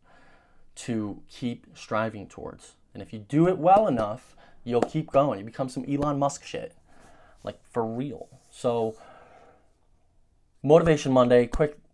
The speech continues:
quick thing. Forty minute fucking thing on purpose.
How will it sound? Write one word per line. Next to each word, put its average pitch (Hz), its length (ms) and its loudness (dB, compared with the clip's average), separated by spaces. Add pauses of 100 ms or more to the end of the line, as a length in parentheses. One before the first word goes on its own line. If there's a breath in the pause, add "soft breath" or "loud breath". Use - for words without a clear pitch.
(100)
quick - 220 -12
thing. 69 360 -16
Forty 131 220 2
minute 117 260 -4
fucking 113 340 -2
thing 110 280 -6
on 92 200 -8
purpose. - 680 -8